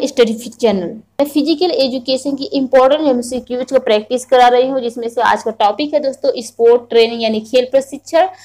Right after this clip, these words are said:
जिसमें से आपका हेल्थ रिलेटेड, फिजिकल फिटनेस and motor skill related फिजिकल फिटनेस के अंतर-, अंतर्गत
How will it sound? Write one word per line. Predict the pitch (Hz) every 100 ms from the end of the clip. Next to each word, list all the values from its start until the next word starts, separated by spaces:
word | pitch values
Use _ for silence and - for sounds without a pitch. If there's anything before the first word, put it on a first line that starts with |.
| - -
जिसमें | 233 269
से | 277 285 294 294 - -
आपका | 233 254
हेल्थ | 240 233 240 247
रिलेटेड, | 247 247 262 262 262 - _ _ -
फिजिकल | 262 240 262
फिटनेस | 254 262 262 254 277 -
and | 240 233 233 - -
motor | 294 370 349
skill | - 277
related | 254 226 240 247
फिजिकल | 254 214 226 240 240
फिटनेस | 247 233 233 226
के | 226
अंतर-, | 220 220 -
अंतर्गत | 233 240 220 214 214